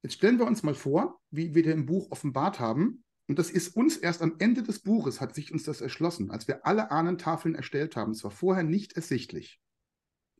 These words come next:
Stell dir mal vor, Jos-, Jo-, Jesus und seine Brüder wären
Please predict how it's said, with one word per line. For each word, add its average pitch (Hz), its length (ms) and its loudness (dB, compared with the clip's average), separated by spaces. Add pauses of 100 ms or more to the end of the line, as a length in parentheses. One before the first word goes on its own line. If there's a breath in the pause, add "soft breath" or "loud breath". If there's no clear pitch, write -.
(320)
Stell 185 240 4
dir 226 80 4
mal 208 160 6
vor, - 320 -6 (160)
Jos-, 156 460 0
Jo-, 147 340 -6
Jesus 196 400 2
und 170 160 -8
seine 135 180 -4
Brüder 165 440 2
wären 170 360 -2